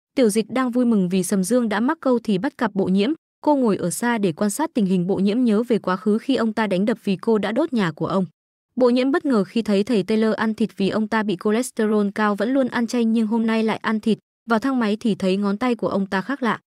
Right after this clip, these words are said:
Vì ông đã bỏ điều trị bệnh nấm móng từ lâu nhưng giờ lại không còn vết bầm móng tay trơn bóng, khớp ngón tay cũng chẳng biến dạng, cô mạnh dạn tháo khẩu trang để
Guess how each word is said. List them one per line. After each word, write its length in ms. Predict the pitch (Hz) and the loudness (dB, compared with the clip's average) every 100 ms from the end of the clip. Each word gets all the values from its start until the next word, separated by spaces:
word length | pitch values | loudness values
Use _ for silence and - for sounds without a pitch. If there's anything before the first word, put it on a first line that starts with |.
| _ _ _ | _ _ _
Vì 160 | 226 254 | 0 2
ông 220 | 294 294 | 4 2
đã 100 | 277 | 0
bỏ 200 | 269 190 | 0 0
điều 140 | 185 | 0
trị 180 | 185 214 | -2 -2
bệnh 240 | 196 190 196 | -2 0 0
nấm 180 | 202 | 0
móng 200 | 202 202 247 | 0 0 0
từ 100 | 208 | 0
lâu 220 | 240 233 | 2 0
nhưng 240 | 226 240 | 0 0
giờ 180 | 214 190 | 0 0
lại 180 | 180 - | 0 -4
không 240 | - 277 | -2 -2
còn 220 | 233 175 | 0 -2
vết 200 | 160 - | 0 -2
bầm 200 | 220 185 | 0 0
móng 180 | 175 190 | 0 -2
tay 200 | 247 240 | -2 -2
trơn 240 | 233 233 196 | 0 -2 0
bóng, 160 | 185 | -2
khớp 260 | 196 330 277 | -2 -4 -2
ngón 200 | 208 202 | -2 -2
tay 180 | 240 226 | -2 -2
cũng 180 | 202 | -4
chẳng 260 | 247 233 156 | -2 -2 0
biến 140 | 180 | -2
dạng, 220 | 196 214 202 | 0 -4 -2
cô 180 | 226 | -2
mạnh 260 | 208 202 170 | 0 -2 -4
dạn 200 | 185 175 | -4 -6
tháo 200 | 180 175 | -4 -6
khẩu 220 | - 190 | -2 -2
trang 220 | 147 190 | -2 -4
để 180 | 180 160 | -2 -2